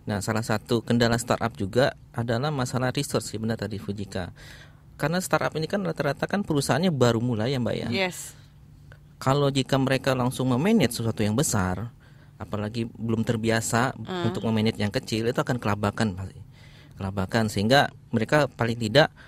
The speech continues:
Speaker 1: fokus dulu nih, bagaimana bisa mengambil pasar yang tidak terlalu besar,
Speaker 2: Hmm.
Speaker 1: tapi mereka itu bisa dapat kelola dengan baik.
Speaker 2: Oke.
Speaker 1: Ya, karena keterbatasan dari resort tadi.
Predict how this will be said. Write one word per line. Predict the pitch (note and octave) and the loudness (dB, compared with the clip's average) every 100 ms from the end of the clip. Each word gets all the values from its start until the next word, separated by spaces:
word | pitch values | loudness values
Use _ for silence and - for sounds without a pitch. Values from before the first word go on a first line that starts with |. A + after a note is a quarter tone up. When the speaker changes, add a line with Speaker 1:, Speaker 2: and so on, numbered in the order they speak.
| - - | -20 -6
Speaker 1:
fokus | - C#3 D3+ | -2 0 0
dulu | D3 D3+ | 2 4
nih, | F3 C#3+ - - - - | 4 2 -2 -18 -20 -4
bagaimana | A#2 A2+ G#2+ G#2 B2 D3+ - - - - - | -2 0 0 2 2 2 -2 -12 -20 -20 -4
bisa | A#2+ A2 | -2 2
mengambil | C3 C3+ A#2+ A#2+ | 4 4 4 2
pasar | A2+ A2 A#2 D3+ | 2 -2 0 0
yang | C3 | 0
tidak | A2+ A#2 G2+ - | 0 2 0 -2
terlalu | - A#2 A2 A2 G2+ | -4 0 0 0 -2
besar, | - G#2+ E3 E3+ - | 2 4 4 0 -8
Speaker 2:
Hmm. | F#3+ E3 | -8 -2
Speaker 1:
tapi | G#3 D#3+ | 0 2
mereka | C#3+ - D3+ | 2 2 0
itu | E3 | 2
bisa | D3 C3+ | 2 4
dapat | C3 B2 E2+ | 4 2 0
kelola | C3 B2+ | 2 2
dengan | C3 G#2+ G#2 | 2 2 2
baik. | G2 F2+ F2 - - - | 2 0 -4 -14 -20 -16
Speaker 2:
Oke. | G2+ - F3+ | -16 -8 -2
Speaker 1:
Ya, | G#2+ | 0
karena | F#2+ C3 | 0 -2
keterbatasan | D#3 C#3+ C#3+ C3+ B2+ B2 C3 | 0 0 2 2 2 2 0
dari | B2+ A#2+ | 2 2
resort | A#2+ A#2 - A2 | 2 0 -2 -2
tadi. | A2 F#2 | -4 -4